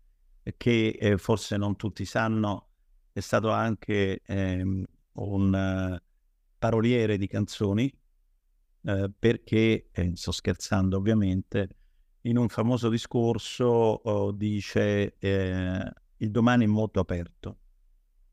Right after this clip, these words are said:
e quello che sarà il domani dipende da quello che io, voi facciamo oggi e faremo domani. Quello che faremo dipende da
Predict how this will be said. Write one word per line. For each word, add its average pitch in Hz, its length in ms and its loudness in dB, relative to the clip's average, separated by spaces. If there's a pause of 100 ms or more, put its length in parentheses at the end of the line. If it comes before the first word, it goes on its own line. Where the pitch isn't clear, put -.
(280)
e 127 160 0
quello 127 560 4
che 101 640 0
sarà 110 320 -2
il 117 80 2
domani 113 420 2
dipende 98 500 0
da 92 120 -2
quello 92 320 -4
che 90 160 -6
io, 95 640 0 (160)
voi 95 460 0 (640)
facciamo 110 460 0
oggi 110 320 0
e 90 40 2
faremo 92 380 -2
domani. 87 400 -4 (840)
Quello 147 240 2
che 120 140 -2
faremo 147 800 0
dipende 117 840 0
da 101 260 -2